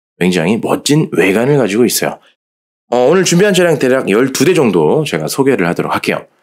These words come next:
자, 첫 번째 모델은 육백육십만 원 판매가.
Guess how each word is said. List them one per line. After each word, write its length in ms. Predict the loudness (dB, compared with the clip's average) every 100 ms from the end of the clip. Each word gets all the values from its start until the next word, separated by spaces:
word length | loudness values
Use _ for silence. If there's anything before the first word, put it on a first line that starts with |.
| _ _ _ _
자, 60 | -4
첫 140 | -2
번째 180 | 0 0
모델은 280 | 2 2 2
육백육십만 640 | 0 0 0 0 0 0 0
원 80 |
판매가. 680 | 0 -2 -2 -2 -2 -2 -6